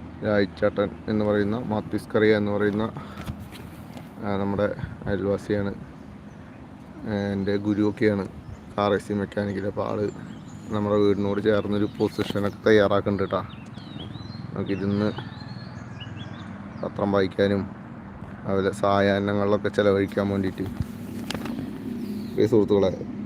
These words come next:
ഏ, ഇന്നത്തെ വാർത്തകൾ ഇന്ന് ഒരു ഫസ്റ്റ് പേജ് ഉള്ളൂ കേട്ടോ. അങ്ങനെയല്ലേ? ആഹാ. സാധാരണ പത്രം പോലെയായി. പ്രധാനപ്പെട്ട ഒരു വാർത്ത,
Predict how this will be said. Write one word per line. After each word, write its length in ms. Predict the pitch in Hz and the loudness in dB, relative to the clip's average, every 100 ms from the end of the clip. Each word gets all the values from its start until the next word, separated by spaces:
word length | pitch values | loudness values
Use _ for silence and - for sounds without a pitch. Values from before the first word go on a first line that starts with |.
| - - - - - - - | -6 -6 -6 -6 -6 -8 -4
ഏ, 180 | 101 101 | 0 2
ഇന്നത്തെ 280 | 101 98 113 | 0 2 6
വാർത്തകൾ 800 | 110 104 101 90 - 104 101 101 - - - - - - - - - 104 | 6 6 2 0 0 2 4 4 2 -2 -4 -6 -6 -2 -2 -2 0 4
ഇന്ന് 200 | 107 117 - 107 107 | 6 6 2 0 4
ഒരു 140 | 110 117 | 6 6
ഫസ്റ്റ് 400 | 107 117 - 110 | 6 4 4 8
പേജ് 220 | 110 110 | 8 10
ഉള്ളൂ 140 | 107 | 8
കേട്ടോ. 200 | 95 - - - - - - - - - - - - - - - - - - - - | 6 4 4 0 -6 -6 -6 -6 -6 -6 -6 -4 -4 -4 -6 -6 -6 -4 -2 0 0
അങ്ങനെയല്ലേ? 460 | 107 110 107 110 87 - - - - - - | 2 2 6 6 4 0 -4 -4 -4 -6 -4
ആഹാ. 220 | 113 107 101 - - - - 113 120 - - - - - | -4 -2 -2 -4 -6 -6 -2 2 2 0 -4 -4 -4 2
സാധാരണ 380 | 104 104 101 107 | 6 8 6 4
പത്രം 260 | 110 110 107 | 2 4 4
പോലെയായി. 360 | 110 113 101 - - - - - - - - - - - - - - - | 8 8 8 4 -6 -6 -6 -4 -6 -4 -6 -6 -8 -8 -8 -6 -4 0
പ്രധാനപ്പെട്ട 680 | 104 110 110 113 107 113 110 | 6 8 10 8 6 2 4
ഒരു 120 | 107 | 6
വാർത്ത, 460 | 101 101 104 110 | 6 6 4 4